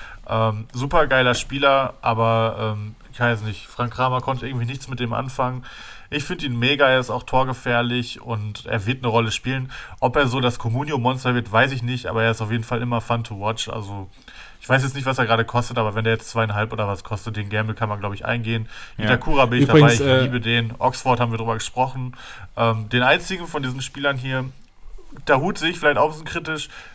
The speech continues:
Speaker 1: Rayner, da kommt halt bald die nächste Verletzung, aber wen ich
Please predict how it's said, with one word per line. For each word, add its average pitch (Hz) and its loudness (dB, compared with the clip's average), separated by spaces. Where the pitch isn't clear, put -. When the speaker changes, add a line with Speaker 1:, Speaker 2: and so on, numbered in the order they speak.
Speaker 1:
Rayner, 143 6
da 127 4
kommt 135 -4
halt 127 2
bald 123 2
die 120 -6
nächste 131 -4
Verletzung, 127 -2
aber 120 0
wen 131 0
ich - -6